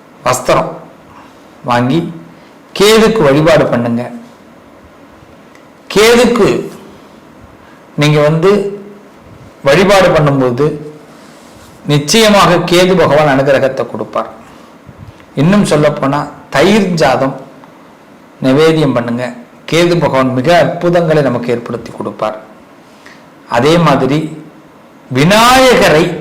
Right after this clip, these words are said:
தொடர்ந்து வழிபாடு பண்ணுங்க. ராகு கேதுவுக்கு கண்ட்ரோல் பண்ணணும்னா ரெண்டு சுவாமி தான், ஒண்ணு விநாயகர், ஒண்ணு துர்க்கை. பிள்ளையாருக்கு அருகம்புல் சாத்தி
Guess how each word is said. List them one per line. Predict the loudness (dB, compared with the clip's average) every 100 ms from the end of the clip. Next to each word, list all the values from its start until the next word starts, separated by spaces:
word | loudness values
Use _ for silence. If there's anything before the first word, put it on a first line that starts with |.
| -2
தொடர்ந்து | 2 2 2 0
வழிபாடு | 0 0 -2 -2
பண்ணுங்க. | -6 -8 -10 -14 -20 -20 -8 0
ராகு | 2 4 2 0 0
கேதுவுக்கு | 2 2 0 0 0 0 -8 -4
கண்ட்ரோல் | -2 0 2 2 0
பண்ணணும்னா | 0 0 0 2 2
ரெண்டு | 2 0 0
சுவாமி | 0 0 0 0
தான், | -2 -8 -18 -20 -20 -6 -2
ஒண்ணு | 2 2 2
விநாயகர், | 2 4 4 4 4 2 0 0
ஒண்ணு | 0 0 -2
துர்க்கை. | -2 -2 -2 -4 -8 -18 -20 -20 -20 -20 -20 -20 -20 -20 -20 -14 -2
பிள்ளையாருக்கு | 0 4 4 4 4 2 0 2
அருகம்புல் | 2 2 2 2 0
சாத்தி | 0 0 0